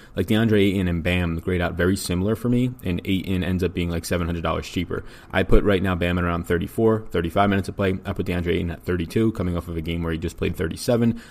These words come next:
I feel fine doing the thirty-two minutes there. And it just makes DeAndre Ayton grade out really, really well. Getting down now to these Memphis guys that I like. Uh, Jaren Jackson Junior is at sixty-six hundred. Jonas Valanciunas is at sixty-five. You'll get more, uh, consistency is not even the right word 'cause foul trouble is definitely there for Jaren Jackson,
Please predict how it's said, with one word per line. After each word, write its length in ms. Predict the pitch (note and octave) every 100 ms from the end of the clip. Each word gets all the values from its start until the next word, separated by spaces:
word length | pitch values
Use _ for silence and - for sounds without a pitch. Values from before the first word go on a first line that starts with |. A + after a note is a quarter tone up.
| -
I 80 |
feel 200 | F2 F2+
fine 260 | E2+ F2 D#2+
doing 220 | E2 E2
the 40 | E2+
thirty-two 420 | - E2 E2 C#3
minutes 260 | C#3+ B2 -
there. 220 | C3 B2+ - - - - - - -
And 80 | A2+
it 40 |
just 180 | A#2 G2+
makes 160 | G2+
DeAndre 340 | F2+ F2+ F2 E2+
Ayton 200 | D#2 F2
grade 200 | E2+ E2
out 180 | E2 E2+
really, 240 | E2+ E2
really 200 | D#2+ D#2
well. 260 | D#2 C#2+ - - -
Getting 240 | - F#2+
down 220 | G2 F#2 F2+
now 120 | F2+
to 120 | F2
these 160 | E2+ F2+
Memphis 320 | F2+ F#2 -
guys 220 | F2+ E2+
that 100 | E2
I 20 |
like. 320 | E2 F2 E2+ - - -
Uh, 120 | -
Jaren 240 | - G2 F#2+
Jackson 240 | F#2 F#2
Junior 200 | F2 F2+
is 100 | F2
at 80 | -
sixty-six 500 | - F2+ F2 G#2+ G2+
hundred. 320 | G2+ G2 F#2+
Jonas 220 | F2 F2
Valanciunas 340 | - E2 E2 E2+
is 140 | E2
at 120 | E2+
sixty-five. 540 | - D#2+ - - - - - -
You'll 100 | -
get 160 | G#2+ B2
more, 420 | G2+ G2+ A2 G#2+ - -
uh, 80 | -
consistency 560 | - B2 - D#3 D#3 A#2
is 60 |
not 120 | G2+ F#2+
even 100 | F2+
the 100 | E2+
right 160 | E2+
word 220 | F2+ E2+
'cause 140 | E2+ -
foul 200 | F#2+ F2+
trouble 280 | F#2+ E2+ D#2+
is 80 |
definitely 320 | F2+ F2 E2+ E2
there 180 | E2
for 100 | F2
Jaren 220 | G2+ G2+ G2
Jackson, 420 | G2+ G2 G#2+